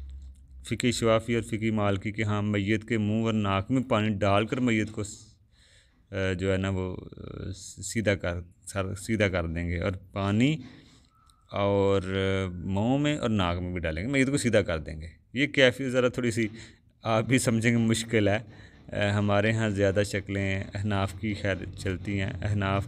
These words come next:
के और हम इमाम अहमद बिन हम्बली जो मज़हब है उसमें यही है कि उंगली से पानी लगा कर करेंगे सफाई मुंह और नाक की, पानी डालने की ज़रूरत नहीं है। नहलाने के वक़्त भी मुंह के अंदर कोई चीज़ रख लें, अ,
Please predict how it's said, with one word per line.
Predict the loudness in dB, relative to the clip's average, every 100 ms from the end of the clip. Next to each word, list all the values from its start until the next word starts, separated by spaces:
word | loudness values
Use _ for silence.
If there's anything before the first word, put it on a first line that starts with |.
| -2
के | 0
और | 2
हम | 2 0 0 0
इमाम | -2 0
अहमद | 0 0 0
बिन | 0 0
हम्बली | -2 0 2 2 0 -6 -12 -8
जो | -2
मज़हब | 2 2 4 4
है | 2
उसमें | 2 -2 -2 0
यही | 2 2 4
है | 2
कि |
उंगली | 2 2 4 6
से | 6 2
पानी | 0 0 2 4 4
लगा | 4 4 2 -2
कर | -6 -8
करेंगे | -12 -14 -12 -12 -14 -14 -16
सफाई | -14 -12 -6 -4 -2 -4
मुंह | -2 -2 0 -2
और | -2
नाक | -2 -2 -4
की, | -8 -14 -14 -14 -18 -18 -18 -18 -12 0
पानी | 2 4
डालने | 4 4 2
की | -4
ज़रूरत | -6 -6 -8
नहीं | -8 -6
है। | -8 -10 -20 -20 -20 -20 -14 -4
नहलाने | 0 4 6 6 4
के | 4
वक़्त | 2 -2
भी | 0 2 2 2 -2 -4
मुंह | -2 -2
के | 2
अंदर | 2 2 0
कोई | -4
चीज़ | -2 0 0 -2 -10 -6
रख | -6 -2
लें, | -2
अ, | -2